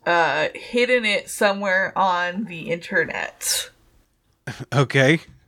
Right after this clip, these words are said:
Speaker 1: Uh, and she signed the post, "R Blake one oh five years." Uh, and it was found that, uh, her post had a link out to a, uh, forum called Introduce Yourself, uh, and if you interacted with,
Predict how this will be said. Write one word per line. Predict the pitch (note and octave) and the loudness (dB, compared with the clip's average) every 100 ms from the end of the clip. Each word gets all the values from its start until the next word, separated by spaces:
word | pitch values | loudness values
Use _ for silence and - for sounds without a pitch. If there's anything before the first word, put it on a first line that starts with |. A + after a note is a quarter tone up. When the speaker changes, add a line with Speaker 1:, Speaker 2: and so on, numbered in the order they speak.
| _ _ _ | _ _ _
Speaker 1:
Uh, | G#3+ G#3 G3 F#3 | 0 4 4 2
and | E3+ G3+ | 0 -4
she | - G#3+ | -4 -4
signed | - A#3 A#3 B3 C4+ | 0 2 4 2 0
the | A3+ | -2
post, | A3 B3+ C#4+ D4 - - | -2 2 2 0 -4 -4
"R | G#3 B3 C4 | 2 4 2
Blake | G3+ F#3+ G3 G3 | 0 0 0 -4
one | F#3 F#3+ G3 | -2 0 2
oh | G#3 | 0
five | - F3 E3+ E3+ | 2 2 4 2
years." | F#3+ G#3 A#3+ A#3 A#3 B3 - - _ _ _ - | -2 0 2 2 0 -4 -6 -16 _ _ _ -2
Uh, | F#3 F#3 F3+ | 2 4 4
and | E3 F#3 F#3 | 4 4 4
it | - | 2
was | G3 | 0
found | - A#3+ A3+ A3 A3+ A#3 G3 | 0 2 4 2 0 -2 0
that, | F#3+ E3+ E3 - - - - _ | 2 4 4 0 -8 -18 -20 _
uh, | - F#3 F3+ F3 | 0 4 4 2
her | F3+ G#3+ F#3 - _ - | 0 -2 -2 -4 _ -16
post | - A#3 A3+ A#3+ | -2 2 2 2
had | - G3 | 0 2
a | F#3 | 2
link | F3 F3+ G#3 - | 0 -2 -2 -2
out | D#3+ F3 E3+ | 2 2 2
to | - G3+ | -4 -2
a, | E3+ D#3+ D#3+ - _ - | 0 0 -6 -12 _ 0
uh, | E3 D3+ D3 | 2 2 0
forum | - A#3+ A#3 A3+ A3 | -2 0 2 2 0
called | A3+ G#3 F3+ | 0 0 0
Introduce | - F3 G#3+ F#3+ C#4 D4+ | -2 -8 -10 -2 0 0
Yourself, | D4 C#4 B3 A#3 A#3+ - _ - _ _ | 0 2 2 2 0 -4 _ -20 _ _
uh, | F3+ F3 E3+ - | 2 4 4 0
and | - F#3 F3+ | 0 2 2
if | F3 G3+ - | 2 0 -2
you | F3 F3 | -2 0
interacted | G#3 G#3+ G#3+ F#3+ F3 F#3+ G3 F#3 | 0 0 2 4 2 2 -2 -2
with, | F3+ F#3 | -2 -4